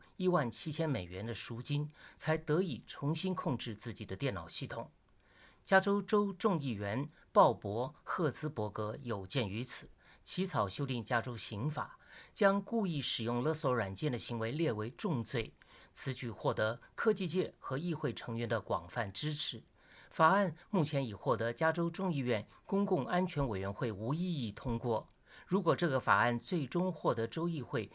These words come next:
通过立法的话，使用勒索软件的人将被依重罪起诉，最高可以被判处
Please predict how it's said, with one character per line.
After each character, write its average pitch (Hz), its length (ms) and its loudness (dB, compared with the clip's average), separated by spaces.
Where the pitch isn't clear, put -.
通 120 200 -2
过 113 100 0
立 135 140 -2
法 110 180 -2
的 - 100 -14
话， 107 380 2
使 - 240 0
用 185 260 4
勒 202 180 4
索 143 220 2
软 101 240 0
件 135 180 0
的 120 60 0
人 113 320 0
将 170 240 2
被 165 140 2
依 175 200 -2
重 170 300 0
罪 117 220 -2
起 - 340 -6
诉， - 320 -4
最 190 180 4
高 175 240 4
可 170 160 -4
以 104 140 -2
被 123 180 -2
判 120 240 -4
处 - 220 -12